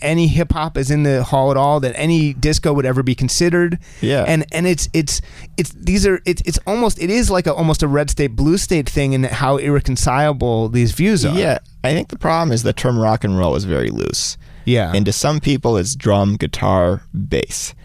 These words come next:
Speaker 2: And to, to lots of other people, it's much broader than that. It encompasses hip hop and folk and metal. And so we was, i-, i-,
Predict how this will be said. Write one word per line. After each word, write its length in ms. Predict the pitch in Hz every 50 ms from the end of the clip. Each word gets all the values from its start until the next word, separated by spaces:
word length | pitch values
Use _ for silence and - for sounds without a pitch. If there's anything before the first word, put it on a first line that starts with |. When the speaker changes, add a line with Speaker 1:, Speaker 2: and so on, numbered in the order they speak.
| - - - - - - - - - - - - -
Speaker 2:
And 600 | 90 85 90 90 90 87 87 85 85 85 - -
to, 240 | - 101 90 90 - -
to 120 | - 98 95
lots 160 | 76 73 -
of 40 | -
other 140 | 190 202 185
people, 600 | - 123 110 - - 107 104 104 107 107 107 -
it's 300 | - 90 95 92 - -
much 480 | - 107 113 117 117 123 127 - - 107
broader 440 | 104 101 107 101 101 107 95 107 98
than 160 | 82 85 80
that. 220 | 78 76 78 -
It 80 | 67 82
encompasses 460 | 87 - - 95 87 90 - 78 - -
hip 200 | - - - -
hop 440 | 90 - 82 85 85 - - - - -
and 300 | 58 60 50 52 - -
folk 500 | - - 82 87 82 73 - - - -
and 200 | - - 60 87
metal. 480 | 87 85 82 85 87 85 85 85 104 - - - - - - - - - - - - -
And 240 | - 110 107 110 113
so 200 | - - - 110
we 220 | 113 117 139 143 127
was, 180 | 117 - -
i-, 40 | -
i-, 80 | -